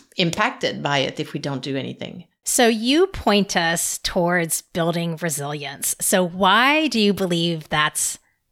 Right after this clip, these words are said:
Speaker 2: what we should be doing,
Speaker 1: Yeah.
Speaker 2: building resilience?
Speaker 1: I point specifically towards building resilience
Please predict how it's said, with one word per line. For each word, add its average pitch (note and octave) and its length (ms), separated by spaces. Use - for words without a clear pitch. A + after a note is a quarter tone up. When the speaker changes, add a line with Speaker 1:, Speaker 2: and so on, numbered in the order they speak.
Speaker 2:
what E3+ 200
we E3 100
should D3 200
be D3 140
doing, C#3 420
Speaker 1:
Yeah. C#3 160
Speaker 2:
building D3+ 320
resilience? C#3 800
Speaker 1:
I A3+ 180
point G#4+ 680
specifically C4+ 1120
towards A#3 840
building C4 540
resilience A#3+ 840